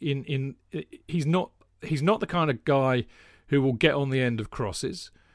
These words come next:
One could ask why Chelsea persist with putting balls into the box like that then.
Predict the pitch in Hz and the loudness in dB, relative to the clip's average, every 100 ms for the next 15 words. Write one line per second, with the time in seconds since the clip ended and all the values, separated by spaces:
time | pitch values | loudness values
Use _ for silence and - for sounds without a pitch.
0 | _ _ 110 113 - 123 117 107 - 110 | _ _ -6 -4 -2 0 0 0 -4 -2
1 | 110 107 - 113 101 117 104 - - 120 | -2 -2 -2 -4 -4 -6 -8 -6 -4 -4
2 | - 107 - 127 107 107 98 113 107 101 | -6 -10 -8 -6 -6 -8 -8 -8 -8 -8
3 | 113 - 147 107 117 98 117 98 - 107 | -12 -12 -10 -8 -8 -8 -6 -8 -6 -4
4 | 110 123 127 156 165 | -2 -2 -2 -4 -4